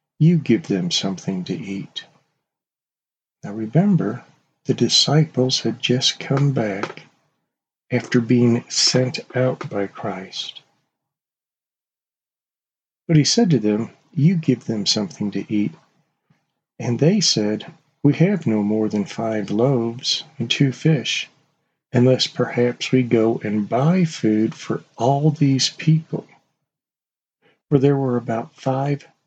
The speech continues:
thousand men. And he said to his disciples,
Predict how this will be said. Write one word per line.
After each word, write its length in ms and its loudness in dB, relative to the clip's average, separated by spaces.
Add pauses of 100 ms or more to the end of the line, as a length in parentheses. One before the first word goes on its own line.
thousand 800 -6 (260)
men. 460 0 (1120)
And 120 4
he 80 4
said 300 2
to 120 0
his 220 0
disciples, 920 -4